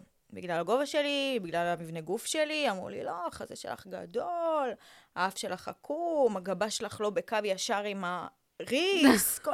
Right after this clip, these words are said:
Speaker 1: מיני, אני, כזה, כזה, כאלה, כאילו. "את נמוכה, את לא מחזיקה בגד, את לא משדרת בגד, את מעפילה על הבגד." זה גם עולם שמאוד שופט אותך.
Speaker 2: וואי.
Speaker 1: ואז, אה, אמרתי לה, "ככה?" אני שמעתי שיש אינסטגרם וזה.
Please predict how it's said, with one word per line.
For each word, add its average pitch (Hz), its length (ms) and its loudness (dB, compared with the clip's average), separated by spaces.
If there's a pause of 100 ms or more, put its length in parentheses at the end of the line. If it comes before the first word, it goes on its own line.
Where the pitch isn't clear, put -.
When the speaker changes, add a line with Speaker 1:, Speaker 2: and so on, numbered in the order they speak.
Speaker 1:
מיני, 359 240 4
אני, 233 140 6 (140)
כזה, 247 460 12
כזה, 214 440 6
כאלה, 220 420 6
כאילו. 190 320 -4
"את - 560 -14
נמוכה, 220 560 8
את 220 80 4
לא 208 60 4
מחזיקה 180 400 -2
בגד, 247 440 6
את 180 80 -4
לא 202 80 -2
משדרת 226 540 6
בגד, 202 380 2
את 185 120 -4
מעפילה 196 440 6
על 311 140 10
הבגד." 208 480 4 (420)
זה 202 120 0
גם 202 100 0
עולם 240 160 6
שמאוד 247 260 2
שופט 220 300 -2
אותך. 170 360 -8 (140)
Speaker 2:
וואי. 196 340 -4 (380)
Speaker 1:
ואז, 359 680 4 (220)
אה, 196 60 4 (500)
אמרתי 247 180 0
לה, 262 200 4
"ככה?" 277 280 -4 (280)
אני 220 140 -4
שמעתי 220 340 -4
שיש 202 260 -2
אינסטגרם 185 500 -4
וזה. 170 340 0